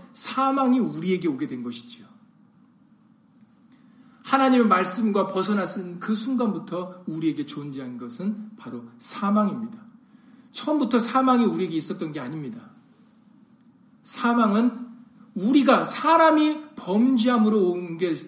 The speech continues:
오게 된 것이 사망이라고 분명히 고린도전서 십오 장에서 밝히셨어요. 그래서 고린도전서 십오 장에서 말씀하시기를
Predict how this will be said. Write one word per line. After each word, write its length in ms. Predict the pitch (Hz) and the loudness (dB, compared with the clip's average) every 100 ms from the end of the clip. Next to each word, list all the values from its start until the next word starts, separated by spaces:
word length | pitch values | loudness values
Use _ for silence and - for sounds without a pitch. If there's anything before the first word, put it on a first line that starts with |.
| - | -6
오게 380 | 170 175 185 - | -4 -2 -2 -4
된 160 | 147 | -6
것이 440 | 139 131 226 240 - | -8 -4 -2 -2 -6
사망이라고 1080 | - - 240 262 269 240 165 135 160 160 - | -12 -6 0 2 2 2 0 -2 -6 -6 -12
분명히 400 | - 185 190 170 | -10 -6 -4 -6
고린도전서 560 | 156 160 160 160 147 131 | -8 -4 -4 -4 -6 -8
십오 260 | 135 233 269 | -6 -4 -2
장에서 280 | 220 156 | -2 -4
밝히셨어요. 600 | 151 139 151 151 127 135 120 - _ _ _ _ _ _ _ _ _ _ _ _ _ _ _ _ - | -10 -12 -14 -14 -16 -18 -18 -20 _ _ _ _ _ _ _ _ _ _ _ _ _ _ _ _ -4
그래서 180 | 190 | -4
고린도전서 500 | - 196 208 214 202 | 0 2 4 2 0
십오 280 | 180 - 247 | 0 -2 0
장에서 220 | 226 196 | 2 2
말씀하시기를 880 | 185 156 185 156 - 160 175 143 117 | 0 -4 -4 -8 -6 -4 -2 -4 -6